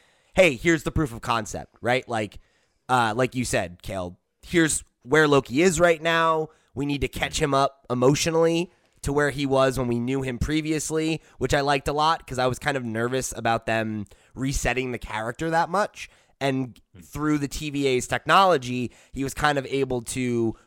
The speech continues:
Speaker 1: reacquaint himself with the rest of his life. And even though he didn't experience those things,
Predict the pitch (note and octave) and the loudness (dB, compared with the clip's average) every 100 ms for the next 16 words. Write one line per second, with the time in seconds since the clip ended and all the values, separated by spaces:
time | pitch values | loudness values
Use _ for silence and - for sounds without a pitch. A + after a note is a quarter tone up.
0 | - D3+ D3+ C3 - C#3+ C#3+ D3 D#3 - | -4 0 0 0 -2 -2 -2 -4 -4 0
1 | D#3 D#3 C3 A#2 B2 B2 B2+ A2 G2 G2 | 0 0 -4 0 0 0 -4 -6 -8 -4
2 | G2+ C#3+ - - B2+ C3 B2+ B2+ A#2+ A2+ | -4 -4 -6 -6 -2 -2 -2 0 -2 -2
3 | B2+ A#2+ A2+ G#2+ - C4+ C#4 A3+ D3 - | -2 -2 -2 -10 -4 -2 0 2 0 0
4 | C3+ A#2+ - A#2+ A2+ G#2+ G#2 - | 0 0 -2 -4 -4 -4 -8 -10